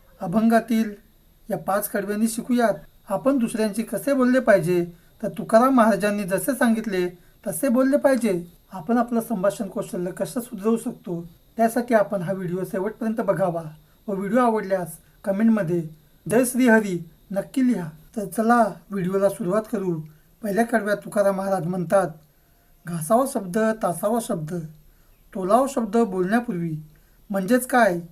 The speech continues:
तर माणसाने प्रत्येक शब्द बोलताना विचारपूर्वक बोलला पाहिजे. आपण जोही शब्द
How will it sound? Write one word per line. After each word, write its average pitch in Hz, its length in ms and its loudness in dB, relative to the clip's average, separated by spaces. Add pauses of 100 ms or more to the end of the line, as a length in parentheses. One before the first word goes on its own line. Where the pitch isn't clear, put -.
(260)
तर 214 80 -2
माणसाने 196 680 2 (480)
प्रत्येक 285 340 2
शब्द 247 240 -2
बोलताना 196 540 0 (1300)
विचारपूर्वक 220 720 0
बोलला 190 320 2
पाहिजे. 170 400 -4 (960)
आपण 185 280 -4
जोही 214 300 4
शब्द 202 240 -2